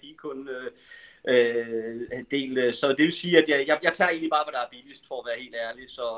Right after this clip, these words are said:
så det, øh, jeg plejer, det er også noget at gøre med, at hvis man for eksempel skal videre med, øhm, med tog eller et eller andet, så plejer jeg måske mange gange at tage det ind i, ved Stazione Centrale eller et eller andet, fordi så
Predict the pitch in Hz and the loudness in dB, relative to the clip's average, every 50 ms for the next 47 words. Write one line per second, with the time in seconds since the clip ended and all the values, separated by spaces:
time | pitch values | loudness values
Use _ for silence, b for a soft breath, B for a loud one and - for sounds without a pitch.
0 | 110 107 b b b b b b b b - 131 120 135 147 156 160 156 151 147 | -8 -12 b b b b b b b b -12 -10 -6 -2 2 4 6 6 6 4
1 | 156 156 156 - 160 165 170 175 165 170 170 175 185 185 185 - 208 202 202 - | 4 0 0 2 0 0 0 0 -2 -4 -4 -4 -4 -4 -4 -6 -6 -6 -4 -4
2 | 170 165 185 185 170 170 175 180 175 160 151 - - - - 175 156 147 - 170 | -4 -4 -2 -2 -4 -4 -4 -4 -6 -8 -8 -10 -14 -14 -12 -10 -10 -10 -10 -14
3 | 165 - 190 180 175 170 - - 151 143 156 165 175 180 175 170 170 156 147 143 | -10 -10 -10 -10 -10 -8 -4 -4 -4 -2 -2 0 2 2 2 2 2 0 0 0
4 | 139 135 127 120 117 113 113 113 110 _ - - 143 139 135 - - 165 170 170 | 0 0 -2 -2 -6 -10 -16 -20 -20 _ -14 -8 -6 -6 -6 -4 -2 -2 -2 0
5 | 170 147 131 139 147 139 135 143 147 - 170 151 - _ - 151 160 170 175 170 | -2 -2 -4 -4 -6 -6 -6 -6 -8 -10 -12 -12 -12 _ -2 -2 0 0 -2 -4
6 | 170 - 160 156 147 156 156 147 151 151 151 - - 165 160 160 160 147 147 156 | -6 -6 -4 -4 -2 -2 -2 -2 -2 -4 -6 -4 -6 -6 -6 -4 -6 -6 -4 -2
7 | 160 156 151 139 131 123 - _ _ _ _ _ _ _ - 143 131 - - - | -2 -2 -4 -4 -10 -14 -16 _ _ _ _ _ _ _ -6 -6 -6 -4 -4 -6
8 | - - - 143 139 143 135 - 139 131 131 135 131 117 117 127 135 143 143 - | -4 -4 -4 -2 -2 -2 -4 -4 -6 -6 -2 0 2 4 4 4 2 0 -2 -6
9 | _ - 143 127 120 123 131 131 127 117 117 127 127 123 - 139 135 131 131 123 | _ -8 -4 -2 -2 -2 -2 -2 -2 -2 -2 -6 -10 -10 -8 -8 -6 -6 -6 -6
10 | - - | -6 -6